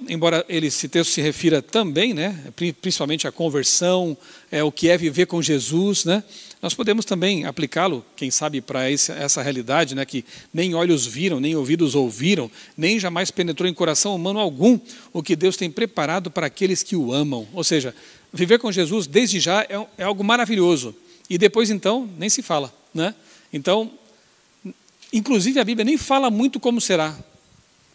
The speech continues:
porque acho que a gente não entenderia. Ela fala muito do que não haverá. Não haverá mais morte, nem choro, nem tristeza, porque se fosse falar do que vai ter,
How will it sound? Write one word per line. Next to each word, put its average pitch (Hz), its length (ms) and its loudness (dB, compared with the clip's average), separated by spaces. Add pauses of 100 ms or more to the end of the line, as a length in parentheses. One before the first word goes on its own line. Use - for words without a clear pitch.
porque 196 380 0
acho 190 240 -2
que - 60 -2
a 180 40 2
gente 196 140 -2
não 196 60 0
entenderia. 180 580 0 (600)
Ela 165 180 2
fala 226 220 4
muito 240 180 -4
do 247 120 -2
que 247 120 2
não 247 140 4
haverá. 190 420 2 (320)
Não 196 100 -6
haverá 180 220 0
mais 147 200 -4
morte, 160 480 -2
nem 151 240 -4
choro, 170 540 2
nem 156 120 -2
tristeza, 170 800 4 (400)
porque 233 240 0
se 226 160 2
fosse 285 240 0
falar 226 200 4
do 202 100 -4
que 233 120 -4
vai 185 160 2
ter, 214 580 -2